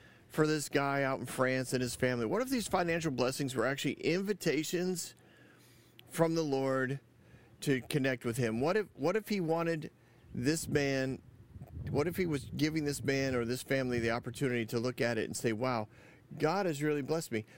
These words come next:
Somewhere in their, in their own crooked path, they were gonna look around and see that God was still with them, that his goodness was still with them. I remember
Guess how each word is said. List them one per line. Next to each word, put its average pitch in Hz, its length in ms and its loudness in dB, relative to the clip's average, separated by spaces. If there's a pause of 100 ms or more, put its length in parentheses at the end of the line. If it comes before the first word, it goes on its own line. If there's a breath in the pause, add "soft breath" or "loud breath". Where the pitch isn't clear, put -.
(120)
Somewhere 190 680 2
in 160 320 0
their, 151 280 2
in 156 240 0
their 147 180 2
own 185 200 0
crooked 185 380 -2
path, 147 360 0
they 131 80 2
were 131 120 0
gonna 139 180 2
look 147 320 -2
around 147 400 0
and 123 100 -2
see 147 180 0
that 123 120 0
God 123 260 0
was 120 140 -2
still 123 200 0
with 113 180 -2
them, 110 320 -2 (420 loud breath)
that 131 100 2
his 120 160 0
goodness 127 440 0
was 117 100 0
still 123 220 0
with 113 200 -2
them. 113 280 -2 (560 loud breath)
I 156 100 4
remember 180 460 0